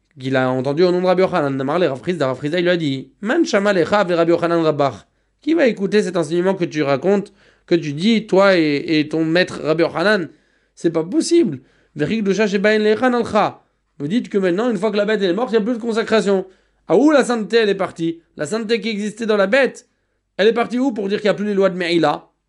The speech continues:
Amarle, alors Rabbi Yochanan lui a dit, Tikshemat Nidin, tu peux poser la question de la Mishnah. La Mishnah elle-même, que tu as vue, Torin Shelo Igi Azmanan, Ubne Yona Shavar Zmanan,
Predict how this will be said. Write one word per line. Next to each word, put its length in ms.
Amarle, 340
alors 480
Rabbi 160
Yochanan 260
lui 80
a 60
dit, 160
Tikshemat 360
Nidin, 420
tu 120
peux 140
poser 200
la 100
question 260
de 80
la 80
Mishnah. 540
La 100
Mishnah 300
elle-même, 240
que 80
tu 160
as 60
vue, 320
Torin 340
Shelo 220
Igi 260
Azmanan, 600
Ubne 380
Yona 320
Shavar 480
Zmanan, 560